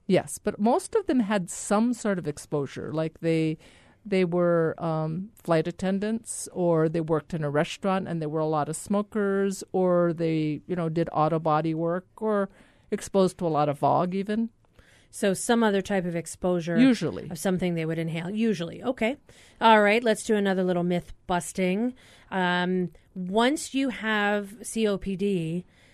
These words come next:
Speaker 2: there is absolutely no cure, and you're destined to be unable
Speaker 1: Mm.
Speaker 2: to do activity, exercise, or walk. Susie, we'll put you in this, uh, category. Once you got the diagnosis, that's it for you.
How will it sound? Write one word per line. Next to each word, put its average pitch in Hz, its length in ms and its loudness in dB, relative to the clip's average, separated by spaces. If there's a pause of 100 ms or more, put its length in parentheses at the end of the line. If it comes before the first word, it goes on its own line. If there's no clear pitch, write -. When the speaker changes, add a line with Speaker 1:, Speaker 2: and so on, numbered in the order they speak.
(200)
Speaker 2:
there 190 220 4
is 180 280 2 (100)
absolutely 220 640 0
no 196 200 2
cure, 185 500 0
and 185 200 -4
you're 180 160 0
destined 190 640 -2 (120)
to 185 200 -6
be 175 240 -6
unable 202 500 0
Speaker 1:
Mm. 220 100 -4
Speaker 2:
to 170 360 -2 (360)
do 208 140 2
activity, 220 840 0
exercise, 185 800 -4
or 180 200 -2
walk. 156 540 -8 (440)
Susie, 190 300 0
we'll 170 120 -2
put 185 260 -4
you 185 100 2
in 170 160 0
this, 160 220 -8
uh, 175 240 -10 (300)
category. 170 420 0
Once 233 320 2
you 277 60 -4
got 247 240 2
the 233 60 -2
diagnosis, 214 600 2
that's 190 240 -2
it 180 140 -2
for 170 160 -8
you. 156 200 -8